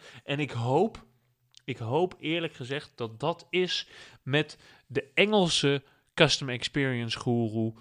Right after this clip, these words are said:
Sean Smith. Auteur van vele boeken zoals Managing the Customer Experience, zoals Bold, zoals On, On Purpose, zijn nieuwste boek. En, eh,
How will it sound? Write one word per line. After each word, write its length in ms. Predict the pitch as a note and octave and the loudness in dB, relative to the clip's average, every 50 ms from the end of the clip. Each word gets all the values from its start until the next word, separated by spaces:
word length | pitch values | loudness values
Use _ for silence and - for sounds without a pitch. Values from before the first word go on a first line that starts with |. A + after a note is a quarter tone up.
| - - _ | -20 -20 _
Sean 600 | - - - - C#3 B2 A#2+ A#2+ A#2+ A#2 A#2 - _ | -6 -2 0 4 6 6 8 6 4 2 -2 -8 _
Smith. 640 | - - - - - A#2+ A2+ G#2+ - - - - - _ _ _ _ _ _ _ _ _ | -14 -10 -10 -6 -2 -2 -2 -2 -4 -10 -18 -20 -20 _ _ _ _ _ _ _ _ _
Auteur 420 | C3 D3 D3 - F#3 F#3 F#3+ E3 | 4 4 4 4 4 2 4 2
van 140 | D3+ D#3 C3+ | 0 0 2
vele 300 | C#3 D#3+ F3 F3+ F3 D#3+ | 2 4 4 4 2 2
boeken 400 | C#3+ E3 E3+ - F3 E3 C#3+ C3+ | -2 -4 -4 -2 -2 0 0 0
zoals 340 | B2+ C#3+ D3 D3+ C#3+ C#3 C#3+ | -2 0 2 2 0 0 0
Managing 640 | C#3 C3 C#3+ D#3 D3+ C#3+ B2+ C3+ C#3+ C#3+ C#3 - B2 | -2 0 2 2 2 2 2 2 0 0 -2 -4 -8
the 80 | C3 | -6
Customer 400 | B2+ - C#3 B2+ - - C3+ C3 | 0 0 0 0 0 -6 -8 -10
Experience, 680 | C3 - - - C3 B2+ B2 A#2+ A#2+ A#2+ A#2 A#2 A#2 - | -10 -12 -6 -4 -2 -2 0 -2 -2 -4 -4 -6 -8 -8
zoals 420 | - - B2 A#2+ A#2 A#2+ A2+ G#2+ - - | -6 -4 -2 0 0 -2 -4 -6 -8 -8
Bold, 520 | B2+ A#2 A2+ C3+ C3+ C#3 C#3+ C#3+ C#3 - | -8 0 2 4 6 6 4 2 0 -4
zoals 380 | - - B2 A#2+ A#2+ A2+ - - _ _ | -4 -2 0 0 0 -2 -4 -10 _ _
On, 440 | - D3+ C3+ C3 B2+ - B2+ D3 - _ | -6 -4 -4 -4 -4 -6 -10 -16 -6 _
On 260 | F3 D3 C#3 B2+ - | 0 0 0 0 0
Purpose, 520 | - D3+ D3 C#3+ - C#3+ C3+ C#3 - - | 2 4 4 4 2 -2 -4 -6 -8 -10
zijn 260 | A#2 B2+ B2+ A#2+ A#2+ | -6 -4 -4 -4 -2
nieuwste 360 | A#2+ B2 B2 A#2+ A2+ - - A2+ | -4 -4 -4 -6 -6 -6 -8 -6
boek. 300 | G#2+ A2+ A2+ A#2+ - - - - - - - - - _ _ | -6 -6 -6 -6 -10 -18 -20 -20 -20 -20 -20 -20 -20 _ _
En, 280 | B2 A#2 A#2+ A#2 A#2 | -4 -2 -2 -2 -4
eh, 140 | A2+ A2+ A2+ | -4 -4 -6